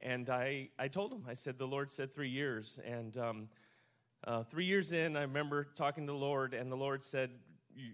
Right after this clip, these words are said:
your contract's not up, so just let Brenton know," in case he was wondering. I don't even know if you were wondering. You probably had given up on wondering because I was around and you were stuck with me. Um, but he kept renewing my contract, um, very clearly, but, um,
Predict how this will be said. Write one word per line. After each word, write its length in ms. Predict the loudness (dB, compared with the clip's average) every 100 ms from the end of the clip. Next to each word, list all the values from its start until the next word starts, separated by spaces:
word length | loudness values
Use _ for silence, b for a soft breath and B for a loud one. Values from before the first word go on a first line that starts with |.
| -8
your 180 | -6 -4
contract's 560 | 0 0 2 2 2
not 200 | 0 4
up, 360 | 6 4 2 -4
so 120 | -6
just 200 | -4 0
let 140 | 2
Brenton 260 | 4 2 2
know," 220 | 2 2
in 80 | 0
case 240 | -2 -2
he 60 | -2
was 140 | -4
wondering. 340 | 0 0 0 0
I 80 | 2
don't 140 | 0
even 160 | -2 0
know 80 | 0
if 100 | 0
you 80 | 0
were 60 |
wondering. 440 | 2 2 2 0 -2
You 80 |
probably 260 | 4 4 4
had 100 | 0
given 220 | -2 0
up 160 | -2 -2
on 100 | 0
wondering 420 | 0 0 -2 -4
because 220 | -4 0
I 80 | 2
was 120 | 2
around 500 | 2 2 4 4 0
and 180 | -2 -2
you 80 | 0
were 80 | -2
stuck 300 | 2 0 2
with 140 | 0
me. 220 | 0 -4 -6 B B B B
Um, 400 | 4 4 2 -4 -10 B B
but 100 | 4
he 80 | 6
kept 260 | 4 6
renewing 320 | 4 4 2
my 140 | 2 0
contract, 680 | 2 0 4 4 4 2 -10 -4
um, 300 | -2 -2 -6 -10 -20 _ _ _ _ -12 -4
very 260 | 2 4
clearly, 540 | 2 2 4 4 2 0
but, 420 | 2 2 2 -10 -10 -2
um, 440 | 0 0 -2 -8